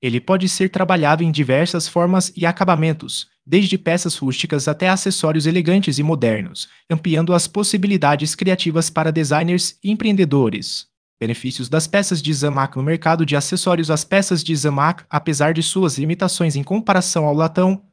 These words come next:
também oferecem benefícios significativos. Uma das principais vantagens é o custo.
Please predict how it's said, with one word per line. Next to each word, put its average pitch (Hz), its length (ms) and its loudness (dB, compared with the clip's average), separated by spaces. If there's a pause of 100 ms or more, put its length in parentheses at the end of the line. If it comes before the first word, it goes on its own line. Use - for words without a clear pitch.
também 196 320 2
oferecem 185 480 2
benefícios 156 560 -2
significativos. 196 1200 -2 (280)
Uma 180 140 2
das 180 160 2
principais 160 540 0
vantagens 151 560 2
é 165 80 4
o 185 80 0
custo. 117 520 -6